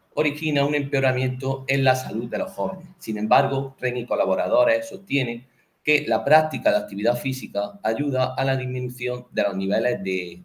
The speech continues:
de ansiedad. La práctica de actividad física puede ser definida como cualquier movimiento corporal realizado por los músculos esqueléticos que conlleva un gasto significativo de energía. Sin embargo, el estudio realizado por James y colaboradores sostiene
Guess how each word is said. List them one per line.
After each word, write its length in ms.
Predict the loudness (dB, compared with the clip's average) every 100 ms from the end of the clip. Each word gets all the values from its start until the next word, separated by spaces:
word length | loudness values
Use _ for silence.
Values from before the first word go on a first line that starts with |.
| _
de 100 | -10
ansiedad. 360 | -10 -10 -18 -20 _ _ _ _ _ _
La 180 | -4 0
práctica 580 | 2 2 -2 0 2 4
de 80 | 0
actividad 380 | -4 -4 -2 0
física 460 | -2 -6 0 0 2
puede 180 | -2
ser 200 | 0 -2
definida 560 | -4 -6 -2 2 2 2
como 540 | 0 2 2 2 0 2
cualquier 360 | 2 4 0
movimiento 500 | 2 2 0 -2 -2
corporal 520 | -2 -2 2 4 4
realizado 540 | 4 0 0 0 0 -2
por 160 | -4
los 160 | -2 -4
músculos 720 | -4 -6 -4 -2 0 -2 -4 -6
esqueléticos 760 | -2 0 0 -2 -8 -10 -10 _ _ _ _ -4
que 120 | -2
conlleva 640 | 0 2 2 4 2 2 -2
un 80 |
gasto 320 | 2 2 2 -4
significativo 720 | -6 -6 -6 -4 -4 -2 -2
de 80 | -2
energía. 500 | -6 -8 -6 -6 -10 -18 _ _ _ _ _ -12
Sin 200 | -4 0
embargo, 520 | 2 2 2 0 0
el 120 | -2
estudio 360 | -2 -4 -2 0
realizado 600 | 0 -2 0 0 0 -4
por 260 | -4 -2 0
James 320 | 0 -2 -6
y 80 | -4
colaboradores 720 | 0 0 0 0 0 0 -4
sostiene 640 | -8 -8 -2 -2 -2 -8